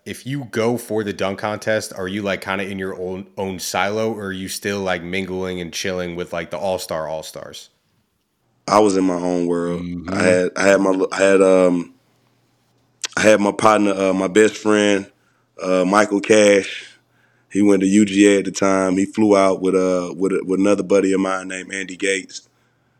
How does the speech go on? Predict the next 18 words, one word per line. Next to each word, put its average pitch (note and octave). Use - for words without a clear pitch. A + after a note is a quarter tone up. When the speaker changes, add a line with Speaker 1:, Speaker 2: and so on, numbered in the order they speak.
Speaker 2:
And F#2
we G#2+
were G#2+
just F#2
riding G2
around, F#2+
man. F2+
We G2+
was F#2+
riding G2+
around. G2+
I G2
think, G2+
uh, F#2
my A2
agent, G#2+
uh, G2
was F#2